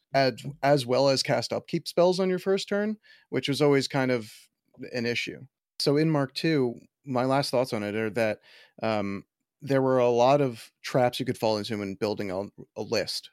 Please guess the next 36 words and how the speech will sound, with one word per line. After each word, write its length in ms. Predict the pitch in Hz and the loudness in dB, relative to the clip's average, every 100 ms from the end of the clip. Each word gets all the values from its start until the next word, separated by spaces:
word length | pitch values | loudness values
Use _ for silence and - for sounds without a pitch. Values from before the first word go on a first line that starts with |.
| - | -8
uh, 140 | 107 | -8
for 180 | - 107 | -6 -6
the 140 | 92 | -8
game, 360 | - 110 87 - | -8 -8 -8 -8
because 400 | 117 117 113 107 - - _ 127 | -8 -4 -4 -4 -12 -20 _ -2
you 180 | 151 | 0
could 340 | 151 165 180 139 | 0 0 0 0
take 360 | 156 151 147 - _ _ - | 0 0 0 -10 _ _ 0
any 460 | 147 151 143 135 131 | 2 4 2 2 0
army 420 | 117 107 98 - - | -2 -2 -4 -8 -14
and 100 | - | -6
throw 140 | 104 | -4
it 80 | 95 | -4
together, 320 | - 90 - | -6 -6 -6
any 220 | 139 151 | -2 2
unit 380 | 160 147 143 135 | 2 2 2 0
from 180 | 123 139 | -2 0
your 260 | 131 127 123 | 2 2 0
faction, 500 | 131 117 113 120 110 | 0 0 0 -4 -4
and 280 | 104 101 95 | -4 -6 -6
they 120 | 113 | -4
could 140 | 110 120 | 0 2
all 180 | 127 | 4
exist 320 | 127 110 120 - | 4 0 -6 -6
together. 420 | 104 104 104 - - - - - | -4 -4 -4 -12 -20 -20 -20 -6
Um, 400 | 110 104 95 98 | -2 0 -2 -4
but 260 | - 113 104 _ _ _ _ | 0 2 0 _ _ _ _
it 100 | 156 | 2
was 220 | 156 156 | 2 4
easy 240 | 196 214 214 | 2 2 2
to 60 | |
make 180 | 185 185 | 2 0
mistakes 600 | 151 - 143 170 - - - | -2 0 0 0 -4 -8 -2
doing 300 | 135 147 113 | 2 2 0
that. 220 | 71 - _ - | -4 -8 _ -4
Um, 460 | 120 113 107 107 | -2 -2 -4 -6